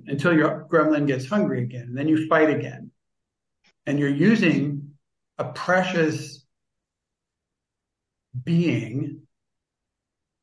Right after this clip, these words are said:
as, as your primary source of gremlin food. And so it takes two people to do that. So you're both doing it.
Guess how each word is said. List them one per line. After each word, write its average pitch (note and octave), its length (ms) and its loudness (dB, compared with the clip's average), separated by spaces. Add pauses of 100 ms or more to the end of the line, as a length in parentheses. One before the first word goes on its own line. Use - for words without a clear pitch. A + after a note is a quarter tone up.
as, C3+ 380 -4
as B2+ 160 -2
your C#3 200 0
primary E3 420 2
source D3 320 0
of C3 80 -4
gremlin D3 440 0
food. - 280 -14 (2000)
And C3 160 -4
so C#3+ 440 -2 (180)
it C#3 160 -8
takes F3+ 380 -4
two G3+ 160 2
people F#3+ 380 0
to D3 80 -2
do C#3+ 160 2
that. A#2+ 400 -2 (1080)
So C#3+ 60 -4
you're C#3 180 2
both E3+ 320 4
doing C#3 300 0
it. - 160 -12